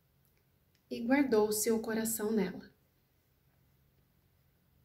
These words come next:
Foi difícil, foi difícil.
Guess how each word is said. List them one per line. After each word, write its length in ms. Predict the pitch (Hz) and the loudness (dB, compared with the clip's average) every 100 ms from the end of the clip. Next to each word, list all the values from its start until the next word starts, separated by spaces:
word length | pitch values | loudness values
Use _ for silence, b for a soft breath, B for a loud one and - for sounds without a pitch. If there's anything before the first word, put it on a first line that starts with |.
| _ _ _ _ _ _ _ _ _ _ _ _ _ _ _ _ _ _ _ _ _ _ _ _ _ _ | _ _ _ _ _ _ _ _ _ _ _ _ _ _ _ _ _ _ _ _ _ _ _ _ _ _
Foi 320 | - - 202 | -14 -6 -6
difícil, 920 | 190 - - - 233 254 254 - - - _ _ | -6 -8 -10 -6 0 2 2 -2 -8 -18 _ _
foi 340 | - - 262 | -10 0 2
difícil. 880 | 262 285 - - 285 320 - - | 2 -4 -4 -2 2 2 0 -8